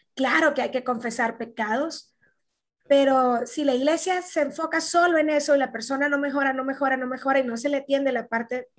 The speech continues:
eh, integral física. O sea, lo que quiero decir es que la iglesia debe conocer de esto para poder, cuando la gente llega a buscar ayuda, porque es gratis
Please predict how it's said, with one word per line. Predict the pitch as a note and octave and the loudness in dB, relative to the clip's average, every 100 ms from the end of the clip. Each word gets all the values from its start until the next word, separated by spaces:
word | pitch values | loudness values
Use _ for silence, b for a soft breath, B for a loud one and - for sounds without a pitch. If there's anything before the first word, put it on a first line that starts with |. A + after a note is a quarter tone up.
| _ - | _ -12
eh, | A#3 A3 - | -8 -8 -8
integral | - A#3+ G#3 G#3+ B3+ C4 | -10 -8 -6 -4 -2 -2
física. | C#4+ C#4 C4 D4+ | -4 -6 -8 -14
O | _ _ _ _ _ - _ _ _ _ - | _ _ _ _ _ -20 _ _ _ _ -2
sea, | E4 | 2
lo | D4 C#4+ | 4 4
que | D4 | 2
quiero | F4 F#4 | 4 4
decir | F#4+ F#4 F#4 F4 | 4 2 2 4
es | E4 E4 - - | 2 0 -6 -4
que | |
la | C#4+ | 2
iglesia | C4+ C4+ D4 E4 | 4 4 0 0
debe | C#4+ D#4 E4 | 2 2 2
conocer | D4+ B3 B3 E4 F#4 F#4+ C#4 C#4 _ _ _ _ | 0 -2 -2 -2 0 -2 -4 -10 _ _ _ _
de | A3 B3+ | -6 -6
esto | A#3+ - D4+ - _ _ _ _ _ _ - | -6 -4 -4 -4 _ _ _ _ _ _ 0
para | C#4+ C4+ C4 | 4 4 2
poder, | C4 A3+ A#3 C#4 E4 E4+ - _ _ _ | 0 0 2 4 2 0 -8 _ _ _
cuando | - B3+ A#3+ | -6 -4 -2
la | A3+ | -2
gente | A3+ C4+ C#4 D4+ | -2 -2 0 2
llega | E4+ C#4+ | 4 4
a | A3+ | 2
buscar | A3+ - B3+ | -2 -2 0
ayuda, | E4 E4+ E4 E4+ | 0 2 2 0
porque | C4 A3+ A#3+ | -4 -8 -8
es | A#3 | 0
gratis | C#4+ C#4 C4 A#3 A#3 - | 2 2 0 -6 -8 -8